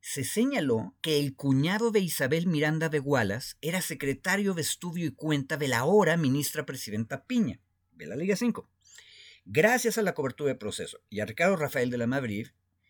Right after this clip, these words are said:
sabemos de las andanzas de Miranda de Wallace y sabemos que ella fabricó acusaciones con el apoyo de las autoridades, entre otras García Luna, por cierto, y que incluso recurrió a la tortura para lograr sus propósitos,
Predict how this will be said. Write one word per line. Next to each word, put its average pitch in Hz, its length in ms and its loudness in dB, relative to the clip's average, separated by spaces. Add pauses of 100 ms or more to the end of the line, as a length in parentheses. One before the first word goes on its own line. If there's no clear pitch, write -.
(160)
sabemos 170 920 4
de 110 160 -2
las 101 160 -4
andanzas 107 420 -2
de 139 80 2
Miranda 98 320 0
de 139 80 4
Wallace 156 460 2 (680)
y 185 120 -2
sabemos 185 540 4
que 160 140 -4
ella 247 220 0
fabricó 139 480 0
acusaciones 135 680 -4
con 127 140 -4
el 117 80 0
apoyo 123 300 -4
de 120 100 -2
las 120 160 -2
autoridades, 175 680 0
entre 127 200 -4
otras 139 300 0
García 110 260 -2
Luna, 127 320 -2 (220)
por 90 140 -10
cierto, 107 340 -6 (400)
y 202 120 0
que - 140 0
incluso 220 480 2
recurrió 180 360 -2
a - 20 0
la 185 120 0
tortura 160 300 -6
para 147 160 0
lograr 117 320 -2
sus 131 200 -10
propósitos, - 800 -6